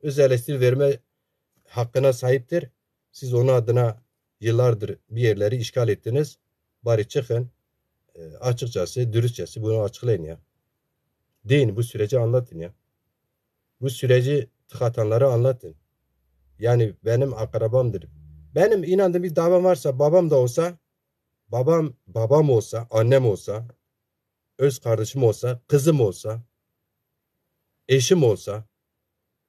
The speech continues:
ben onu deşifre ederim. Sen eğer ki bunu yapmıyorsa samimi değilsin. Sen ahbap çavuş ilişkilerle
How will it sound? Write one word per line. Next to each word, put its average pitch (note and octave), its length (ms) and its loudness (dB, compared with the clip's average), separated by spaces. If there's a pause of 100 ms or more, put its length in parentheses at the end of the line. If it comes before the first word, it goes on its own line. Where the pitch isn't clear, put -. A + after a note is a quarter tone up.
(180)
ben E3 220 6
onu C3 260 -2
deşifre A#2+ 380 0
ederim. G#2 300 -2 (1080)
Sen F3 420 2
eğer C#3+ 340 2
ki A#2 180 -10
bunu C3+ 140 -2
yapmıyorsa D3+ 680 0
samimi A2+ 520 -4
değilsin. D#3+ 440 -2 (1500)
Sen - 280 2
ahbap D3+ 460 0
çavuş D#3+ 260 0
ilişkilerle B2+ 720 0